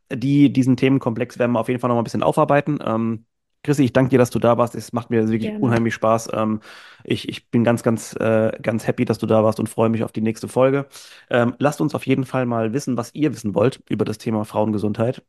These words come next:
Speaker 1: Und, äh, wir werden's aufnehmen und, ähm, sehen uns dann schon bald wieder. Ähm, guckt mal in die Shownotes rein, da ist Chrissys Coaching, auch der Podcast, ähm, alle wis-, wichtigen Informationen. Und wenn ihr mal vorbeischneit, ähm, und die Folge gehört habt und eu-, und Spaß dran gehabt habt, gebt uns bitte mal eine Bewertung auf Spotify, weil jede Bewertung oder so eine Showbewertung mit den Sternchen, die zählt,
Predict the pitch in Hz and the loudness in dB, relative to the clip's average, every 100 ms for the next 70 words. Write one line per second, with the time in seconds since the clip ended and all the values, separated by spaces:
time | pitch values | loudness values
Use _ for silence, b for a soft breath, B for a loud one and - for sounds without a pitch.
0 | - 113 110 107 107 110 123 117 - 147 | -8 -4 -4 -4 -4 0 0 0 -2 0
1 | 151 143 143 120 117 110 117 117 - 117 | -2 -2 -2 0 0 0 -2 -4 -4 0
2 | 120 123 123 113 110 107 104 110 143 151 | 2 2 0 -2 -2 0 0 2 2 2
3 | 147 B B B - 117 113 117 - 185 | -4 B B B -2 2 2 2 0 0
4 | 180 151 131 123 143 165 165 - 151 151 | 2 0 0 0 0 0 -2 -4 -6 -4
5 | - 123 - 139 123 113 - 247 165 151 | -4 -4 -8 -6 -6 -2 -2 0 0 -2
6 | 120 - 113 - 170 - 156 156 - - | -2 -2 0 2 2 0 0 0 -6 -6
7 | 120 123 120 131 131 139 - - 127 131 | -2 -2 0 0 0 -2 -8 -8 -6 -2
8 | - 127 113 110 131 135 143 - 117 B | 0 0 0 0 -2 0 0 -2 -4 B
9 | B B B B 120 127 147 143 127 123 | B B B B -4 2 4 6 4 2
10 | 113 120 135 - 123 123 - 113 113 117 | 4 4 4 0 0 0 -2 -2 0 0
11 | 117 120 107 120 120 113 104 127 135 127 | 0 0 0 2 2 2 0 0 0 -2
12 | - 107 104 113 107 170 180 131 117 117 | -2 -2 0 -2 0 0 0 -2 -2 -6
13 | - - - 135 123 120 117 110 110 101 | -10 -8 -6 -6 -8 -4 -2 0 0 2
14 | 101 156 139 - 120 - 127 117 117 113 | 2 4 4 2 0 0 -2 -2 -2 -2
15 | 107 98 101 113 110 104 110 113 113 110 | -2 -2 0 2 4 4 2 2 -2 -4
16 | 104 98 104 101 113 113 143 113 117 107 | -6 -6 -6 -2 0 0 0 -2 -2 -4
17 | 101 98 101 113 113 107 104 - 120 | -6 -8 -8 -8 -8 -8 -6 0 0